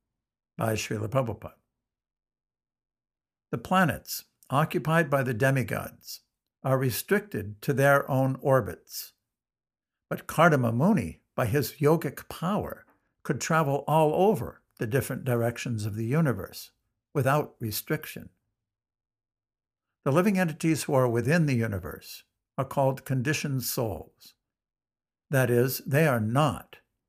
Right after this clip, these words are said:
free to move everywhere. We are inhabitants of this earthly globe. We cannot move freely to other planets. In the modern age,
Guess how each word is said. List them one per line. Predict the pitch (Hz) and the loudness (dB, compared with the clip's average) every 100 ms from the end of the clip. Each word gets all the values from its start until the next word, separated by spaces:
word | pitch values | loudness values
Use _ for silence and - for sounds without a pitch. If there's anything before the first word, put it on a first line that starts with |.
| _ | _
free | - 165 135 127 | -4 0 2 2
to | - | -2
move | 135 120 120 - | -2 0 -2 -2
everywhere. | 139 117 113 101 87 - - _ _ _ _ _ _ _ _ _ _ _ _ | -2 -2 -4 -8 -12 -14 -20 _ _ _ _ _ _ _ _ _ _ _ _
We | 135 147 | 2 4
are | 165 | 6
inhabitants | 160 135 151 123 107 156 - | 4 4 2 2 -2 -4 -2
of | 147 | -2
this | 143 143 - | -2 -2 0
earthly | 180 175 - 123 | 0 0 -2 -4
globe. | 107 110 85 78 _ _ _ _ _ _ - | -4 -4 -6 -12 _ _ _ _ _ _ -6
We | 165 | -2
cannot | 233 202 - | 2 0 2
move | 143 143 113 | 2 2 0
freely | - 151 120 87 78 - | 0 0 0 -6 -12 -10
to | 147 | -4
other | 135 110 | -2 -2
planets. | 104 135 107 76 - - - - _ _ _ _ _ _ _ _ _ _ _ | -4 -2 -2 -4 -12 -16 -16 -16 _ _ _ _ _ _ _ _ _ _ _
In | 143 | 2
the | 131 | 4
modern | 139 143 139 131 | 6 6 4 0
age, | 135 131 92 87 - - | 2 2 0 -8 -16 -20